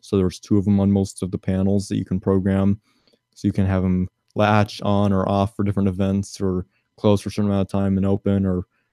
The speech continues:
whatever. Um, and then there's star ninety-seven, which is the field for factory resetting this, uh, the system. So I finished all of the programming on this hardwired new install,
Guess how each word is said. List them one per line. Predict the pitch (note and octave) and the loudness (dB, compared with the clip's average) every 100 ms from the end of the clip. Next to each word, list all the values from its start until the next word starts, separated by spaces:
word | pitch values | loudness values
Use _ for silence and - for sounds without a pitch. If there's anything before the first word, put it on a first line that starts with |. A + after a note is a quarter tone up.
| - | 4
whatever. | A2 G#2 G2 F#2 E2+ - _ _ | 6 6 4 2 -2 -6 _ _
Um, | G#2 F#2+ F2 F2+ - _ _ _ _ _ _ - - | 0 0 0 -4 -10 _ _ _ _ _ _ -20 -6
and | A2+ G#2+ | 0 4
then | G#2+ | 4
there's | G2+ | 2
star | - C3 C3 | 2 2 4
ninety-seven, | B2+ A2 - C3+ C3 G#2 G2+ G2 _ _ _ _ | 2 0 0 2 2 2 0 -2 _ _ _ _
which | - A#2 | -2 -2
is | G2 | -2
the | G#2+ | -4
field | - B2 A#2 | 2 2 2
for | - | -4
factory | - A#2 A2+ G#2+ | -2 2 2 2
resetting | G#2 G#2 A2 G#2 F#2 | 2 2 0 -2 -4
this, | - - - _ | -8 -20 -20 _
uh, | G#2+ G2 | -4 -2
the | F#2 | -4
system. | F2 A#2+ A2 - F#3 - _ _ _ _ _ _ | -4 -6 -6 -8 -10 -10 _ _ _ _ _ _
So | - - A#2 A2+ A2 | -18 -2 2 4 2
I | G#2+ | -2
finished | G#2+ - E3 B2+ A#2 | -2 -2 0 -2 0
all | C3 | 0
of | A#2+ | 0
the | |
programming | A2 C3+ B2 A#2+ A2+ A2 A2 G#2+ A2 | 0 0 2 2 4 4 4 2 0
on | A2+ A2 | 0 0
this | G#2 G2+ - - _ _ | 0 -4 -12 -20 _ _
hardwired | - B2 A2 A2+ G2+ | -2 0 2 0 0
new | G#2 A#2+ | 0 0
install, | A2+ G#2+ - G2+ G2 G2 | -2 -4 -4 -2 -2 -4